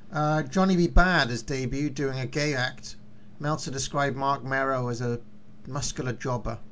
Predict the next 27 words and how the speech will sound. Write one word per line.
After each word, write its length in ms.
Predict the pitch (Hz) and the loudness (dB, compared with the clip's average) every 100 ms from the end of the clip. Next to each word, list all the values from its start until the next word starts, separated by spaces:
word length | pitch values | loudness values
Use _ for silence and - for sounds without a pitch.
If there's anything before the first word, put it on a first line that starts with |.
| - - - - - - - - - | -14 -14 -14 -16 -16 -16 -16 -16 -12
which 100 | - | -12
<laughs> 100 | - | -6
seems 360 | - 240 240 139 | 0 2 0 -2
a 20 | |
bit 140 | 123 | -4
harsh, 380 | 117 117 117 - | -2 -4 -4 -6
but 200 | 123 117 - - - | -6 -6 -8 -14 -6
I 80 | 139 | -4
guess 240 | 156 143 | 0 0
Mero 380 | 143 139 127 120 | 2 2 4 2
had 100 | 120 | 0
been, 340 | 127 120 117 110 - - - | 0 -2 -4 -6 -12 -12 -4
uh, 280 | 117 117 113 | -2 -2 -4
working 380 | 127 120 - 113 | -4 -4 -4 -8
some, 280 | - 117 113 | -6 -6 -6
uh, 360 | 113 113 113 110 - - | -4 -4 -6 -8 -12 -14
local 300 | - 123 - | -6 -6 -6
shows 340 | 113 127 117 113 | -6 -6 -6 -6
or 60 | |
something 320 | - 113 110 107 | -8 -8 -8 -10
before 320 | 110 113 113 | -8 -6 -6
this 140 | 117 | -6
time, 280 | - 113 110 - - - - - | -6 -8 -10 -12 -16 -16 -16 -12
I'm 100 | 123 | -10
guessing. 420 | 117 117 - 107 107 - - - - - - - - - - | -6 -4 -4 -6 -10 -12 -14 -14 -14 -14 -14 -16 -16 -14 -6
Uh, 380 | 123 123 123 - - | -4 -2 -2 -6 -10
d-, 100 | - | -14